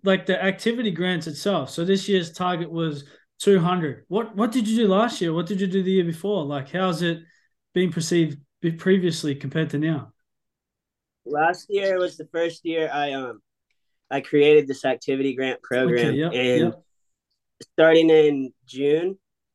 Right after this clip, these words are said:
Speaker 2: of last year into December, I gave out fifty-seven.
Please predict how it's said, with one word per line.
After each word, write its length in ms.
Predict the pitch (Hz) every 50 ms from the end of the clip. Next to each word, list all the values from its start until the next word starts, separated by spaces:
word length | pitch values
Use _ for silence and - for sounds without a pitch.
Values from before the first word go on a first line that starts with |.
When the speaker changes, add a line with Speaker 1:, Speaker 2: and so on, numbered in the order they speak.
| _ _ _ -
Speaker 2:
of 120 | 160 156
last 360 | 160 160 160 165 165 - _
year 400 | 185 185 190 185 190 185 180 156 _ _ _ _ _ _ _ _ _ - _
into 640 | - 143 139 135 139 147 _ - - 165 156 151 147
December, 580 | 135 143 135 - - - 147 151 160 160 165 165
I 100 | 165 151
gave 280 | 135 143 147 151 139
out 240 | 147 143 139 135 - - _ _ _ _ _ _ _
fifty-seven. 720 | 160 151 156 147 135 - - 139 139 147 151 180 202 220